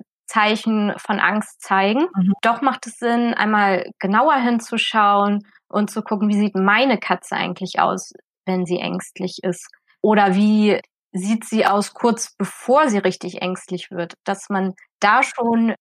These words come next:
Speaker 1: auf die ersten körperlichen Signale schaut, die ersten Anzeichen, vielleicht irgendwie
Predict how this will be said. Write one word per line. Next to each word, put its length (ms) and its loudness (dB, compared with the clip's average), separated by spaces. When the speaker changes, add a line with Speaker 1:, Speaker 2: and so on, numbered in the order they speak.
Speaker 1:
auf 200 -2
die 160 -8
ersten 800 -2
körperlichen 720 0
Signale 540 0
schaut, 500 0
die 60 -6
ersten 320 -2
Anzeichen, 580 0
vielleicht 380 -4
irgendwie 380 -2